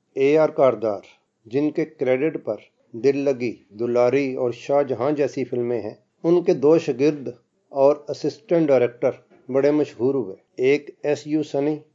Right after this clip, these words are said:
जिनके क्रेडिट पर मेला, कोहे नूर, बाबुल, उड़न खटोला, पालकी जैसी फिल्में हैं, और दूसरे एम सादक, जिनके क्रेडिट पर रतन,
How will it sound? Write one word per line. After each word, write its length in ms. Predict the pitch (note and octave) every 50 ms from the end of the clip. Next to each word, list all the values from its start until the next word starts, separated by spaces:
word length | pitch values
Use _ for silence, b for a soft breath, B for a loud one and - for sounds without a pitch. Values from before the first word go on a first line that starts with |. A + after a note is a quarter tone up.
| _ _ _
जिनके 380 | G#2+ A#2+ C#3 D3 D3 D3 D#3+ D#3
क्रेडिट 500 | D#3 - D3 C3 B2+ B2 C3+ C#3 C3 D3
पर 140 | D#3 C#3+ C3
मेला, 440 | C3 B2 B2 A#2+ A#2+ A#2+ B2+ C3 B2+ A#2+ - - _ _
कोहे 280 | - C#3 C3 C3+ C#3 C3+
नूर, 340 | B2+ A#2+ A#2+ B2+ B2 A#2+ - _ _ _ _ G#2+
बाबुल, 500 | G2+ A2+ A2+ A2+ A2+ B2 C3+ C3 A2 G#2+ - _ _ _
उड़न 260 | D3 C#3 C#3 C#3+ C#3+
खटोला, 460 | - - - - A#2+ A#2 A2+ A#2+ A#2+ A2+ - - _ _ _ _ -
पालकी 380 | B2 B2 B2+ B2+ B2 C#3 D3
जैसी 320 | - C#3 C3 B2 - D3 B2+
फिल्में 340 | - C#3 C3+ C3+ C3+ C3+
हैं, 200 | A#2+ A2 C3 A#2+ - _ _ _ _
और 140 | D3 C3+ B2+
दूसरे 400 | A2+ G#2+ C3 B2+ A#2+ C3+ C3+ C#3 C#3 C#3+
एम 160 | D#3 D3 D3 C3+
सादक, 360 | - - G#2+ G2+ - G#2 G2 _ _ _ _ - A2 G2+
जिनके 400 | - D3 D#3+ E3 D#3 F#3+ E3+ E3
क्रेडिट 460 | E3 - D3 C3 C3+ C#3 D#3 D#3+ C#3+ -
पर 180 | - A#2+ G#2+ - - - _ _ _ B2
रतन, 400 | B2 C3+ C3 C3 D3 C#3 C3